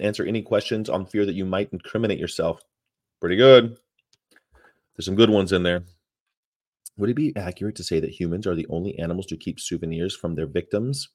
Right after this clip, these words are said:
Hmm. Can you think of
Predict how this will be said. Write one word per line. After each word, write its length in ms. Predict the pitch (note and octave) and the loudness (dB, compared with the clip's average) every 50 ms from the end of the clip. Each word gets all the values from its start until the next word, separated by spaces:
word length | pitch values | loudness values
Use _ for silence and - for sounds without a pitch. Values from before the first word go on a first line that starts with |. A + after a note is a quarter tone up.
| _ _ _ _ _ - - | _ _ _ _ _ -8 -6
Hmm. 480 | E4+ F4+ B3 - F#2 F2+ F2 F2 F2 E2+ E2+ - _ _ _ _ _ _ _ _ _ _ _ _ _ _ _ _ _ _ _ _ _ _ _ _ _ _ _ _ _ _ _ _ _ _ _ _ _ _ _ _ _ _ _ _ _ _ _ _ _ _ _ _ _ _ _ _ _ _ _ _ _ _ _ _ _ _ _ _ _ _ _ _ _ _ _ _ _ _ _ _ _ - - - - _ _ _ | -4 -2 -2 -4 -4 -4 -6 -8 -10 -10 -14 -18 _ _ _ _ _ _ _ _ _ _ _ _ _ _ _ _ _ _ _ _ _ _ _ _ _ _ _ _ _ _ _ _ _ _ _ _ _ _ _ _ _ _ _ _ _ _ _ _ _ _ _ _ _ _ _ _ _ _ _ _ _ _ _ _ _ _ _ _ _ _ _ _ _ _ _ _ _ _ _ _ _ -20 -20 -20 -20 _ _ _
Can 160 | - A2 A#2+ | -2 2 2
you 100 | C3 F#3 | 2 2
think 380 | F3+ - - A#2+ A2+ A#2+ C3+ - | 2 2 0 0 0 0 0 -2
of 160 | G2+ F2 | -4 -4